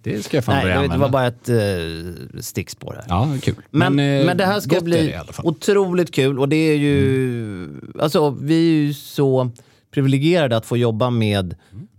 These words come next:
Speaker 2: eh, få, få uppdrag av
Speaker 1: Mm.
Speaker 2: favorit, eh, varumärken som vi, eh,
Speaker 1: Ja,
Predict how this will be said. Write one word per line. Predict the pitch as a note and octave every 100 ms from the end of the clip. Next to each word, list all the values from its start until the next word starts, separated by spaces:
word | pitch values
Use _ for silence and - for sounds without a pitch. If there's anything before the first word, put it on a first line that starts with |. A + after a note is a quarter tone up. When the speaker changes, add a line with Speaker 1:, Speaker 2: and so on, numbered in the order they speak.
| - - -
Speaker 2:
eh, | - - B2+
få, | - B2 A2+
få | - C#3+
uppdrag | F#3+ - - G3+ A#3+ C3 G#2
av | A2 A2 G2+
Speaker 1:
Mm. | F#2+
Speaker 2:
favorit, | E3+ A#2+ C#3+ B2 - A#2+
eh, | A2 G2+ - - _ _ _ _
varumärken | A2 A#2+ A#2 B2 G#3 D4+ - G#2 G#2
som | A#2 A2+
vi, | A2
eh, |
Speaker 1:
Ja, | A2